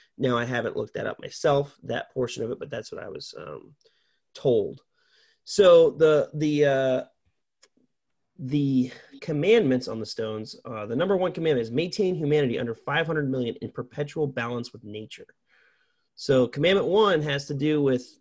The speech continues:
you know, making sure that we don't have too many people on the earth.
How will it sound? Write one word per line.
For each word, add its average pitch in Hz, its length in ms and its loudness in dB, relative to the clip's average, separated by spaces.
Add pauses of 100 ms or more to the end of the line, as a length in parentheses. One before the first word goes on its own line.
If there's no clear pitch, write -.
(340)
you 117 120 -8
know, 117 260 -4 (480)
making 127 380 -2
sure 151 440 2
that 113 320 -2
we 117 180 -8
don't 123 240 -4
have 139 300 -4
too 160 120 -4
many 165 200 -2
people 196 280 0
on 135 120 2
the 110 100 -2
earth. - 220 -10